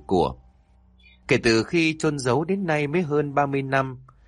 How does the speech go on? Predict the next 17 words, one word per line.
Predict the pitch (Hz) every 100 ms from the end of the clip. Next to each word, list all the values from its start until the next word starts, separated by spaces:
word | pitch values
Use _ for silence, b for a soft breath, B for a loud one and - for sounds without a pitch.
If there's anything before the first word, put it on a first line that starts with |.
| b
nghĩa | 139 151 165
là | 214 107
còn | - 95 92
lại | 90 80
bảy | 98 85
mươi | 82 120
năm | 110 95 92
nữa | 107 139 -
anh | 95 90
mới | 98 165
được | 101 69
đến | 78 92 147 185
nơi | 131 127
cha | 127 127 110
của | 90 -
anh | 101 107
đã | 95